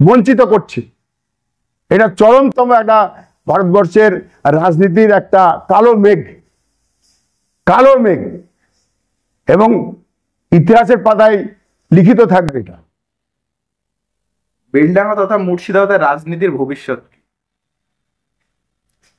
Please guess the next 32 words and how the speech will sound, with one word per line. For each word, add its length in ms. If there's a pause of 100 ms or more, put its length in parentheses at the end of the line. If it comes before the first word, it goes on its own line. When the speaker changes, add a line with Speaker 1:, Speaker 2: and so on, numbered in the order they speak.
Speaker 1:
রাজনীতির 400
ভবিষ্যৎ, 320
রাজনীতি 400
চলবে, 300
রাজনীতির 400
কাজ 160
রাজনীতি 320
করবে, 280 (100)
তাতে 300 (400)
একসময় 500 (260)
কংগ্রেস 340
আসবে, 300
একসময় 320
অন্য 200
দল 160
আসবে, 320
এইসব 240
চলবে। 320 (760)
রাজনীতি 400
থাকবে, 300
রাজনীতি 440 (420)
পৃথিবী 300
যতদিন 380
থাকবে 280
রাজনীতি 420
থাকবে, 280 (1400)
Speaker 2:
ইন্ডিয়া 420
Speaker 1:
রাজনীতি 300
তো 100
শেষ 280
হবে 160
না। 200